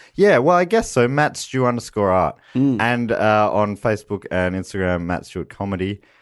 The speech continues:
Speaker 1: And, uh, you know.
Speaker 2: Yeah.
Speaker 1: Yeah, in the, probably in some, at your house sometimes.
Speaker 2: Yeah, absolutely. Okay, and I don't, have you, yeah, you've been at my house, like, once or twice?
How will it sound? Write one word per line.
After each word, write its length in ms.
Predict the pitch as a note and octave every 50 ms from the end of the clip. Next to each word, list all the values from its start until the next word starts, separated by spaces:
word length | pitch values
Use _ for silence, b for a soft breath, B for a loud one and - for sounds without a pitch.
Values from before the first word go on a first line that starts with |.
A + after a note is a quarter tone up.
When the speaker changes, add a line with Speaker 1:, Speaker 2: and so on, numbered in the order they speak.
| b b b b b b -
Speaker 1:
And, 420 | F2 F2+ F2 F2 F2 F2+ F2 -
uh, 340 | F#2+ F#2 F2+ F2+ F2+ F#2+ -
you 120 | - G3+ A3+
know. 360 | C#3 F2+ E2 F#2+ B2+ D#3 D#3 - _ _ -
Speaker 2:
Yeah. 280 | D3+ F3+ F3+ B2+ G2+ G2 - _ _ _ _ _ _ _ -
Speaker 1:
Yeah, 140 | A3 A#3+ D#4
in 140 | C4+ G3 G3
the, 80 | G3+
probably 340 | F#3+ G3 - G#3+ G3+ G#3 G#3
in 60 | G3+
some, 180 | G3 - G#3 G#3
at 240 | G#3 G3+ F#3 F#3 D#3+
your 200 | E3+ F3 F3 D#3+
house 260 | D#3+ F3 F#3+ G3 -
sometimes. 760 | - A3 G3+ G3 F#3 - G3 F3+ F#3 F#3+ F#3 F3+ - - - _ _ C#4+
Speaker 2:
Yeah, 340 | B3 D3+ F3 G3 E3 A2 G3+ - - -
absolutely. 520 | F3+ F3+ - - G3 G3 F3 C3+ A#2 A2
Okay, 240 | A2 - F#3+ F3 -
and 160 | - D3+ F3 G3
I 60 | A3+
don't, 200 | A#3 A#3+ - -
have 120 | F#3+ G3
you, 160 | G#3+ G#3+ G3+ E3+
yeah, 160 | F#3+ G3+ F3+
you've 160 | F3+ F#3+ F#3
been 100 | A3 A3
at 80 | F#3+ D3+
my 100 | C3+ C3
house, 160 | C3+ B2+ -
like, 120 | C3 A#2+
once 200 | A#2+ B2 B2+ B2 -
or 40 |
twice? 420 | B2+ - E3+ G#3+ B3 - - -